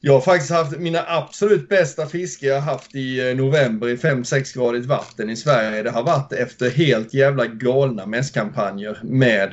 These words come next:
då, eh, eh, ja, alltså bra, schyssta kallvattenbeten, liksom mjölkproteinbeten som löser sig snabbt,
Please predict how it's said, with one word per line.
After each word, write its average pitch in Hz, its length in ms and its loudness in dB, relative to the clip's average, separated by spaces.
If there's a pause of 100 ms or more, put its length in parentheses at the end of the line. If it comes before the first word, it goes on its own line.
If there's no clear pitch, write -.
då, 113 380 2
eh, 98 400 2 (680)
eh, 104 260 2
ja, 117 280 4
alltså 123 300 2
bra, 127 640 4
schyssta 143 340 2
kallvattenbeten, 113 1200 -2
liksom 120 260 -2
mjölkproteinbeten 113 1080 0
som 127 140 4
löser 123 340 6
sig 120 80 0
snabbt, 120 420 -2